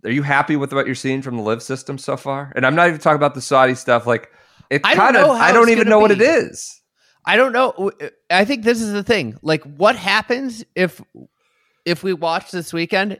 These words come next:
Speaker 2: and this is, it could be awful.
Speaker 1: It's going to be awful. Let's get that out of the way. The product is going to be awful. It's gonna be
Speaker 2: It
Speaker 1: on
Speaker 2: could be aw-
Speaker 1: YouTube.
Speaker 2: Hi,
Speaker 1: They
Speaker 2: here's
Speaker 1: got
Speaker 2: the
Speaker 1: this
Speaker 2: thing. What if we watch it? What if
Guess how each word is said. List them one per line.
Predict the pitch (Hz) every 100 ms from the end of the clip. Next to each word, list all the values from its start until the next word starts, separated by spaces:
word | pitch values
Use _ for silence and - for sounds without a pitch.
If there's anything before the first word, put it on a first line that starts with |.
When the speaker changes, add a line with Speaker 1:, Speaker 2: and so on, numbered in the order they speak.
| -
Speaker 2:
and | 185
this | 196 202
is, | 220 185 _ _ _
it | 190 -
could | 214
be | 180 190
awful. | 151 139 - - _ _ -
Speaker 1:
It's | 147
going | - 269 349 320
to |
be | 220
awful. | 151 113 90 71
Let's | 107 - -
get | 269 220 214
that | 175
out | 151
of | 127
the |
way. | 110 95
The | 123
product | - - 196 254 269 190
is | -
going | 175 175
to | 147
be |
awful. | 123 101 - 73 - -
It's | -
gonna | 214 214
be |
Speaker 2:
It | 170
Speaker 1:
on | 135
Speaker 2:
could |
be | 185
aw- | 277
Speaker 1:
YouTube. | - 214 202 202 180 -
Speaker 2:
Hi, | 233 254 147
Speaker 1:
They | 202
Speaker 2:
here's | 180
Speaker 1:
got |
Speaker 2:
the | 285
Speaker 1:
this | -
Speaker 2:
thing. | 269 185 - _ _ _ -
What | 240
if | 330 285
we | 285
watch | 247 208 220 247 214
it? | 156 - -
What | 214 302
if | 285 262 247 - -